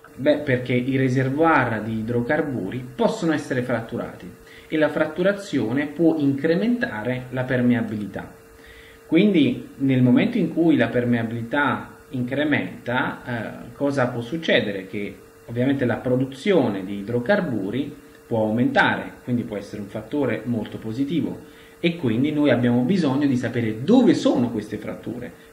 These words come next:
per intersecarle. Però c'è anche un secondo motivo per il quale noi dobbiamo sapere dove sono le fratture.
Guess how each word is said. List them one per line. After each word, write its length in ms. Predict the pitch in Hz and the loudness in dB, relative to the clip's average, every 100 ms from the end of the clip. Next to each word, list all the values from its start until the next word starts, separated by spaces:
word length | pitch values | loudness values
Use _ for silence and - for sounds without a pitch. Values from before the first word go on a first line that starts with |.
| - | 0
per 380 | 139 165 233 233 | 4 4 4 0
intersecarle. 1080 | 123 123 101 - 107 175 127 95 - - - - - - - - - - - | -2 -4 -6 -6 -2 0 0 -2 -10 -16 -20 -20 -20 -20 -20 -20 -20 -20 2
Però 460 | 214 220 - - - - - | 6 6 6 0 -12 -20 -4
c'è 100 | 175 | 0
anche 200 | 233 240 | 2 4
un 100 | 196 | 4
secondo 380 | 165 156 147 139 | 2 2 4 6
motivo 480 | 139 240 240 110 | 6 8 6 6
per 280 | 92 - 117 | 0 -6 -4
il 200 | 117 110 | -4 -4
quale 420 | - 120 107 110 127 | -4 -2 -2 -4 -2
noi 180 | 123 113 | 0 0
dobbiamo 360 | 110 120 110 | -2 -2 -4
sapere 440 | 110 104 120 104 101 | -4 -6 -4 -6 -6
dove 180 | 107 | -8
sono 240 | 104 113 101 | -6 -8 -8
le 80 | 104 | -8
fratture. 640 | 113 - - 107 101 | -10 -12 -12 -14 -14